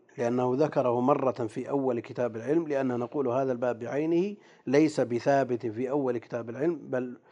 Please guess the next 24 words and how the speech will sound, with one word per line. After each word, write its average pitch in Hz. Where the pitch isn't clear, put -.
في 131
عامة 135
النسخ. 143
ولئن 135
سلمنا 160
وجوده 151
هناك 127
فالمراد 135
التنبيه 131
على 123
فضيلة 147
العلماء، 117
وها 139
هنا 147
التنبيه 147
على 127
فضيلة 139
العلم، -
وقد 127
حققنا 147
الكلام 127
هناك 139
كما 117
ينبغي". 117